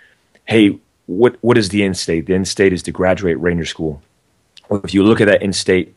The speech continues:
kinda isolate all the, the learning objectives that, that you're gonna go through. Hey, I'm gonna be on my feet. I'm gonna be carrying a rucksack. I have to run five miles in this time. I have to climb a rope, um, and kinda break down those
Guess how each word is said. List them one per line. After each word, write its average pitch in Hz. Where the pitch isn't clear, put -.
kinda 101
isolate 92
all 95
the, 90
the 90
learning 92
objectives 82
that, 87
that 92
you're 92
gonna 90
go 92
through. 80
Hey, 95
I'm 104
gonna 101
be 98
on 92
my 87
feet. 87
I'm 90
gonna 90
be 90
carrying 92
a 82
rucksack. 85
I 90
have 95
to 87
run 90
five 90
miles 85
in 82
this 82
time. 85
I 85
have 85
to 82
climb 87
a 80
rope, 80
um, 87
and 92
kinda 101
break 87
down 90
those 82